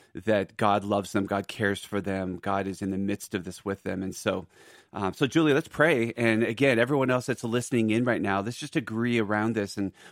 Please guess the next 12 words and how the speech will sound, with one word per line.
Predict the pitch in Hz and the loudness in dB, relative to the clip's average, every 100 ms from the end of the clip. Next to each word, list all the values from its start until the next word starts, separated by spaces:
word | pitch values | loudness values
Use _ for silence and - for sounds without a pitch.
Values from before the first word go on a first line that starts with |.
| - | -4
we'll | 117 | -2
pray | - 143 | 2 0
for | 135 131 | 0 -2
healing, | - 139 117 104 | 2 2 2 2
but | 107 | 0
we'll | 98 | 0
also | 110 127 - | -2 -2 -6
pray | - 120 113 | -2 0 0
for | - 104 | 0 -2
our | - 101 | 0 0
all-wise | - 107 110 104 104 98 | 2 0 2 0 0 -4
God | - 98 92 92 | -4 -2 -2 -6